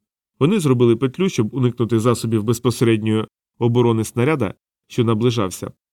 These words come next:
а тоді промайнули моїм полем зору з протилежних напрямків і здетонували. Мені здалося, що один з них почав був відхилятися від курсу, повівшись на обманку, але тут вони вибухнули.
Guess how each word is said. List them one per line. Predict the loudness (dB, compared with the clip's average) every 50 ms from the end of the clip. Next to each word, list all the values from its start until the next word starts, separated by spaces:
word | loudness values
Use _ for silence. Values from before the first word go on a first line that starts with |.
| _ _ -4
а | -4 -2
тоді | -2 0 -2 -2
промайнули | -2 0 0 0 2 2 2 4 4 4 4 4 2 -4 _ _ -2
моїм | 0 2 2 2 2 0
полем | 0 2 2 2 0 0
зору | 0 0 0 0 0
з | -2
протилежних | -2 -4 -2 0 0 2 2 2 0 0 -4 -4 -2
напрямків | -4 -2 -2 -2 -4 -4 -4 -8 -8 -8 -4 -4
і | -4
здетонували. | -2 -4 -4 -4 -2 -2 -2 -2 -2 -4 -6 -8 -10 -14 _ _ _ _ _ _ _ _ _ _ _ _ _ _ _ _ _ _ _ _ _ _ -2
Мені | 0 2 2 2
здалося, | 2 4 4 4 4 2 2 0 0
що | 2 2 2
один | 4 4 2 0 0
з | 0
них | 0 0 0 0
почав | -2 0 2 0 0 2
був | 2 2
відхилятися | 2 0 0 0 0 2 2 2 0 -2 -2 0 0
від | 0 -2 -4
курсу, | -4 -4 -4 -2 -2 -4 -2
повівшись | 0 0 0 0 0 -2 -2 -4 -4 -2
на | -2 -2 -2
обманку, | -2 -2 -2 -4 -4 -4 -4 -6 -8 -8 _ _ _ _ _ _
але | 0 2 2 2 2
тут | 2 0 -2 0
вони | 0 0 0 0
вибухнули. | 0 -2 -4 -6 -6 -14 -12 -10 -8 -8 -8 -10